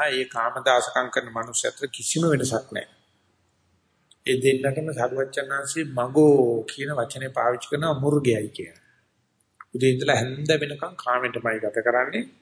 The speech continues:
ඒ කාමයේ කිව්වහම මේ කාම මිත්‍යාචාරය කිව්වහම ඇහෙන් අනවශ්‍ය විදිහට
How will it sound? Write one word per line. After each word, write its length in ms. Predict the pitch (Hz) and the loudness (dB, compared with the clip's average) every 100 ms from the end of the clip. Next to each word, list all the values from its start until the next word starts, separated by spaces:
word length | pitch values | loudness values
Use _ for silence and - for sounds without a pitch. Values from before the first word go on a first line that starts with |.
| _ _ _ _ | _ _ _ _
ඒ 140 | - 135 | -4 -4
කාමයේ 520 | - 117 127 135 135 | -2 0 0 0 -4
කිව්වහම 580 | 131 143 151 131 147 160 151 110 - - _ _ _ | -2 0 2 2 2 2 0 0 -4 -16 _ _ _
මේ 320 | 107 101 90 92 _ _ - _ _ _ _ _ _ | -18 -16 -16 -18 _ _ -20 _ _ _ _ _ _
කාම 280 | - 117 123 135 | -8 -2 0 0
මිත්‍යාචාරය 800 | 139 143 - 147 139 135 139 143 | -2 -4 0 2 2 0 0 0
කිව්වහම 540 | 139 147 151 131 151 160 143 98 - _ _ _ _ _ _ _ _ _ _ _ _ _ _ _ _ _ _ _ _ _ _ - | -2 0 0 2 2 2 0 -2 -8 _ _ _ _ _ _ _ _ _ _ _ _ _ _ _ _ _ _ _ _ _ _ -8
ඇහෙන් 380 | 113 107 135 156 160 | -4 2 2 2 0
අනවශ්‍ය 520 | 123 127 135 - - | -2 0 0 -2 -4
විදිහට 280 | 143 143 156 | -6 -6 -4